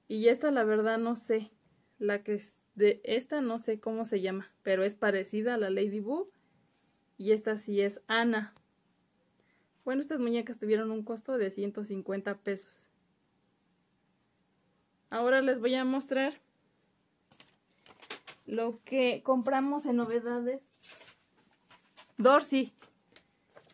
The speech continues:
Y esta tienda, bueno, este local está en Plaza Fantasía.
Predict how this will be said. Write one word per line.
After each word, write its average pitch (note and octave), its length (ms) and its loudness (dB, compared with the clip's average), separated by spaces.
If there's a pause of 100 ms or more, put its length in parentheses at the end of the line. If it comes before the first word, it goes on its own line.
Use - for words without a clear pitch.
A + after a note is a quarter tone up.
(200)
Y A#3 160 0
esta C#4+ 320 2
tienda, C4 520 -2 (500)
bueno, B3+ 200 0
este D4 200 0
local B3+ 360 2
está B3+ 360 2
en B3+ 120 2
Plaza B3 320 -2
Fantasía. A3+ 680 2